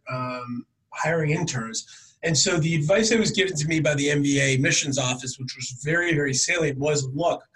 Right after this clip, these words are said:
I know you wanna do management consulting. You know, you have this client service experience," which I did. And that's why I was interested in doing consulting, is taking that client service to the next level,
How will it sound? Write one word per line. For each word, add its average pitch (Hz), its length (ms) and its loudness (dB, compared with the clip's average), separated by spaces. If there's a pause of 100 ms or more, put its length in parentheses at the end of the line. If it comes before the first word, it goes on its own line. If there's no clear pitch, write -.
(760)
I 156 80 4
know 160 120 2
you 214 160 6
wanna 196 180 4
do 196 100 2
management 160 440 2
consulting. 135 720 -2 (100)
You 139 80 -4
know, 131 80 -2
you 135 160 2
have 165 340 2
this 190 140 4
client 170 340 4
service 147 300 0
experience," 135 480 0
which 139 160 0
I 147 80 4
did. 131 320 4
And 131 100 2
that's 151 220 2
why 165 160 6
I 151 60 4
was 143 160 2
interested 143 400 2
in 131 80 2
doing 127 200 0
consulting, 135 380 0
is 127 140 2
taking 156 340 0
that 135 160 2
client 135 340 -4
service 170 360 -4
to 160 120 -8
the 139 120 0
next 123 320 0
level, 185 420 0